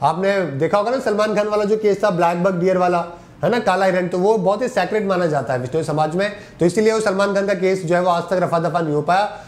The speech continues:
क्योंकि बहुत protest हुआ था। मतलब वो तो सलमान खान को एक driver था लोकल, उसने बचा लिया, otherwise सलमान खान को वहीं पर ही जो है वो, आ, मतलब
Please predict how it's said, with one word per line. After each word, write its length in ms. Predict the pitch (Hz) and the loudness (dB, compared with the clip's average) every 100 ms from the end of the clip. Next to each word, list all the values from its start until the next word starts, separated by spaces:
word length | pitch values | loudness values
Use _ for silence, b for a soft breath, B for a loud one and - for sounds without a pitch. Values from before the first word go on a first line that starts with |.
| B | B
क्योंकि 280 | 160 160 196 | -2 2 2
बहुत 360 | 151 160 208 - | 2 0 0 -2
protest 360 | 175 196 180 | -2 0 0
हुआ 140 | 170 151 | 0 0
था। 180 | 135 | 0
मतलब 160 | 120 135 | -2 -2
वो 60 | 147 | -2
तो 80 | |
सलमान 380 | 175 160 170 185 | -2 0 0 0
खान 180 | 180 185 | 0 0
को 100 | 190 | 2
एक 120 | 196 | 0
driver 320 | 156 151 170 196 | 2 0 2 0
था 100 | 208 | 2
लोकल, 280 | 190 180 | 0 0
उसने 180 | 190 196 | 0 0
बचा 260 | 160 131 175 | -2 0 0
लिया, 240 | 185 202 202 B B | 2 0 -4 B B
otherwise 320 | 143 160 208 202 | -2 2 2 0
सलमान 320 | 175 185 185 | 0 0 0
खान 160 | 185 | -2
को 120 | 185 196 | 2 0
वहीं 200 | 170 165 | 2 0
पर 160 | 190 | 2
ही 180 | 190 190 | 2 2
जो 280 | 160 135 151 | 0 -4 0
है 120 | 156 | 0
वो, 380 | 180 180 135 - B B B - | 2 0 -2 -10 B B B -10
आ, 420 | 127 135 135 135 127 | 0 2 2 2 -2
मतलब 560 | 113 135 151 135 123 | -4 -2 -2 -2 -8